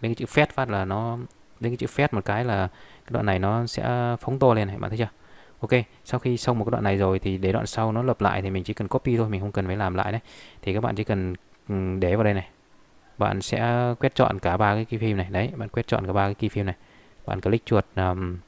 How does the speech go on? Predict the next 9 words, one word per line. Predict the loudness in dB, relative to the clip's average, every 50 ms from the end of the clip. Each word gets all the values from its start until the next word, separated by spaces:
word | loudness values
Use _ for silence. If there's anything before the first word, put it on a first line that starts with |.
| 0
phải, | 2 4 4 4 2 -4 -4
sau | -2 0 2
đấy | 2 4
là | 4 4 6
bạn | 6 4 2 2 -4
sẽ | -6 -4 -4 -2 0 0 0 2 0 0 0
nhấn | -2 -2 -2
copy | 0 -2 0 2 2 2 4
này. | 2 0